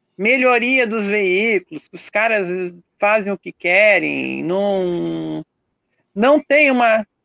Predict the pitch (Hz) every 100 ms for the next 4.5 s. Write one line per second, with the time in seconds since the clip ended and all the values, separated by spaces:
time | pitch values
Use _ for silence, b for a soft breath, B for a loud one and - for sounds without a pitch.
0 | _ 208 247 - 247 240 226 208 196 190
1 | - 240 220 - 277 370 392 311 - 311
2 | 339 311 269 262 240 - 247 233 220 220
3 | 240 196 208 208 - 233 220 233 226 196
4 | 190 226 185 - -